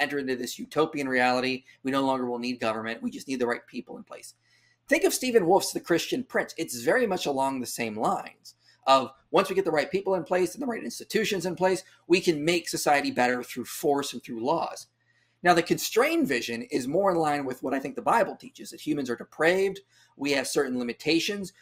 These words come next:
we can't make utopia, like as Immanuel Kant said, "Out of the crooked timber of humanity,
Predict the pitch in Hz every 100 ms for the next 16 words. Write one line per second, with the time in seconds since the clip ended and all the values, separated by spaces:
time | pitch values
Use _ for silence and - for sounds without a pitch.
0 | _ - 160 - 220 143 147 190 - 160
1 | 151 131 123 120 120 135 123 123 - 120
2 | 139 135 123 120 165 180 180 - 120 120
3 | 135 127 123 165 156 - 139 135 131 135
4 | 127 123 131 131